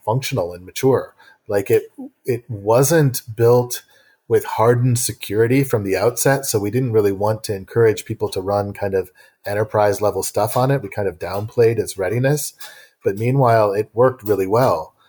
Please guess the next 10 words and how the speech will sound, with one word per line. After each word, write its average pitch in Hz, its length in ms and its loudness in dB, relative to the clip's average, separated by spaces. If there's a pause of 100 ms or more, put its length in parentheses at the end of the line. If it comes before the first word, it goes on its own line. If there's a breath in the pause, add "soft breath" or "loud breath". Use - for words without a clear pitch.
(340 soft breath)
And 107 360 0
when 120 340 4
we 113 260 4
went 117 360 0
to 131 120 4
re-implement 113 640 2
in 98 160 -4
Rust, 117 600 0
there 107 280 2
were 113 500 4